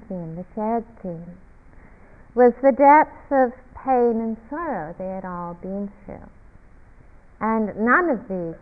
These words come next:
people were particularly exceptional people. And I don't know what an exceptional person quite looks like, but they weren't particularly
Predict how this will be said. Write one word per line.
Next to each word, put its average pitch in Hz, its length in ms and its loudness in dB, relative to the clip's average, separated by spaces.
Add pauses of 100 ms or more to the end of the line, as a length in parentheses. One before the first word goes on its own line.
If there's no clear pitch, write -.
(160)
people 196 480 -4
were 180 400 -2
particularly 190 1000 -8 (540)
exceptional 185 800 -6 (160)
people. 160 420 -10
And 170 100 -14
I 170 220 -10
don't 180 180 -10
know 170 140 -8
what 160 180 -10
an 170 120 -12
exceptional - 680 -14 (140)
person 175 520 -12 (240)
quite 180 200 -14
looks 202 240 -12 (100)
like, 156 240 -18 (140)
but 185 200 -14
they 220 140 -4
weren't 277 340 -4
particularly 214 600 -4